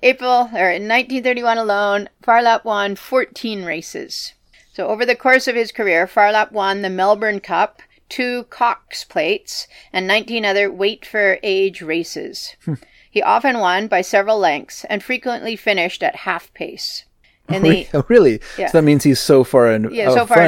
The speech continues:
Speaker 2: front,
Speaker 1: front that he's slowing
Speaker 2: he can
Speaker 1: down.
Speaker 2: just h-, have an easy, easy
Speaker 1: Yeah.
Speaker 2: trot in. Wow.
Speaker 1: Yeah. So in the
Speaker 2: Amazing.
Speaker 1: Australian Jockey Club, S-, Sa-, Saint Leger, he won by a hundred and twenty yards.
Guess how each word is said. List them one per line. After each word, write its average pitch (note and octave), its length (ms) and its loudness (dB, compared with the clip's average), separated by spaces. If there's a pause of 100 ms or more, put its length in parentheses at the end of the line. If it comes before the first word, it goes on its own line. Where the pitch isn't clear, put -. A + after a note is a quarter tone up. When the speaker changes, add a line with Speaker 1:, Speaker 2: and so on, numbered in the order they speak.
Speaker 2:
front, - 20 -8
Speaker 1:
front F#3+ 280 -2
that G3+ 100 -2
he's F3+ 180 -4
slowing E3+ 260 -2
Speaker 2:
he C3+ 60 2
can C3+ 100 2
Speaker 1:
down. B2 100 4
Speaker 2:
just - 320 -6
h-, B2 80 -8
have A#2+ 220 -2
an A#2+ 100 0
easy, A#2+ 220 0
easy A2 200 -8
Speaker 1:
Yeah. D3+ 280 -2
Speaker 2:
trot C3+ 340 -6
in. A#2+ 180 -10 (440)
Wow. C3 440 -8
Speaker 1:
Yeah. D#3+ 220 -6 (100)
So G#3 140 0
in G3 100 0
the G3+ 100 0
Speaker 2:
Amazing. F#3+ 200 2
Speaker 1:
Australian A#3+ 580 0
Jockey G3 440 2
Club, F#3 500 4
S-, - 260 -20 (120)
Sa-, F3+ 540 -6
Saint G#3+ 340 -8
Leger, F3 640 -4 (280)
he F#3+ 260 -4
won G#3 640 -2
by F3+ 280 4
a - 120 -2
hundred A3 400 -2
and G3 140 -4
twenty F3+ 360 -6
yards. - 580 -4